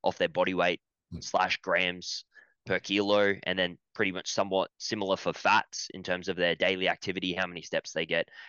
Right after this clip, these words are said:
Speaker 1: and then obviously rest over goes to the allocation of carbohydrates.
Speaker 2: Mm. Yeah, I'm, I'm very similar. Like, I'll, I'll set a,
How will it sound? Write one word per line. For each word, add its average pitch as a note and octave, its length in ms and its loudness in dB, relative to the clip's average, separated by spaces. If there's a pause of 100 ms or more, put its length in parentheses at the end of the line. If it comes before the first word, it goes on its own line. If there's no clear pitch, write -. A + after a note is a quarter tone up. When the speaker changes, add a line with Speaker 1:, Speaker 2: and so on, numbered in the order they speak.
(140)
Speaker 1:
and E2+ 100 -10
then D#2+ 240 -2
obviously E2 420 -6 (140)
rest - 240 -4
over E2 180 -2
goes E2 280 -4
to E2 100 -8
the D#2+ 240 -12 (340)
allocation F2 480 -2
of D#2 60 -10
carbohydrates. D#2+ 720 -4 (160)
Speaker 2:
Mm. A#2 560 2 (240)
Yeah, B2+ 320 6
I'm, D#3+ 140 2
I'm D3+ 140 6
very C#3+ 200 8
similar. A2+ 400 4
Like, G#2 200 4
I'll, A#2 260 4
I'll B2 140 6
set A#2 320 4
a, G#2 220 4